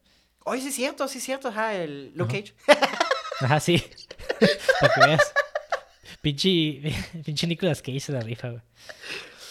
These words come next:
Speaker 1: Ay, no.
Speaker 2: <laughs> Punto número dieciocho. Al Pacino, James Caan y Diane Keaton recibieron treinta y cinco mil dólares por su trabajo en la película.
Speaker 1: Mm,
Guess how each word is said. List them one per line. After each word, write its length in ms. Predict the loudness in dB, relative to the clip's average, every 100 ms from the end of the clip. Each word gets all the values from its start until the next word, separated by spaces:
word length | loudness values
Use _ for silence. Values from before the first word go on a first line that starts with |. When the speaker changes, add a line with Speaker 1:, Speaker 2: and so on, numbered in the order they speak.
| -18 -20 _ _ _ -8
Speaker 1:
Ay, 280 | 0 4 6
no. 60 | 6
Speaker 2:
<laughs> 1040 | 6 2 -2 -4 -4 -6 -14 -20 -20 -10
Punto 240 | 0 2 4
número 240 | 4 6
dieciocho. 500 | 4 4 2 2 2 4
Al 180 | 4
Pacino, 480 | 4 4 4 4 2 0
James 300 | 0 0 0
Caan 300 | 4 4 2
y 100 | -2
Diane 320 | 0 2 2 0
Keaton 400 | -2 0 -2 -4 -14 -8
recibieron 420 | -2 0 4 4 2
treinta 240 | 0 0
y 40 |
cinco 240 | 0 0 0
mil 200 | 2 4
dólares 360 | 4 4 2
por 120 | -2 -4
su 80 |
trabajo 320 | -2 -2 0 0
en 40 |
la 100 | -2
película. 460 | -2 -4 -8 -16 -18 _ _ _ _ _ _ _ _ _ _
Speaker 1:
Mm, 500 | -20 -20 -20 -16